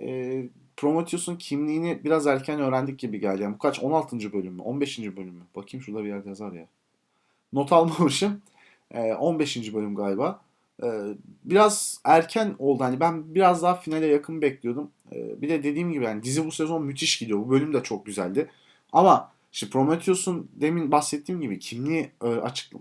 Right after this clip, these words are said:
kamerayı gene çok sallıyorum, pardon. Prometheus'un kimliği belli olduktan sonra dizi gene aynı havasına devam edebilecek mi? Devam ettirebilecekler mi? Başka bir dizi olsa derdim ki evet abi devam ettirirler, sıkıntı yok.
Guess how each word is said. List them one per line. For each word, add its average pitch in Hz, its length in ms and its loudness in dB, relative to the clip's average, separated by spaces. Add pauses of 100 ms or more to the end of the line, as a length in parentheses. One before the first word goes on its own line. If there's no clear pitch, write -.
(160)
kamerayı 117 400 -4
gene 110 200 -6
çok 101 200 -12
sallıyorum, 92 440 -10
pardon. 95 280 -12 (1200)
Prometheus'un 185 600 4
kimliği 165 400 0
belli 135 260 4
olduktan 160 420 0
sonra 127 500 -2
dizi 135 220 -4
gene 151 340 0
aynı 151 420 0 (440)
havasına 135 420 2
devam 139 280 4
edebilecek 135 560 0
mi? 139 160 -6
Devam 151 300 8
ettirebilecekler 127 880 -2
mi? 90 80 -12
Başka 131 320 -2
bir 160 100 0
dizi 156 160 -2
olsa 160 300 2
derdim 147 300 2
ki 151 80 -2
evet 156 200 2
abi 113 220 2
devam 127 240 0
ettirirler, 123 440 -4
sıkıntı 123 440 -6
yok. 165 200 -2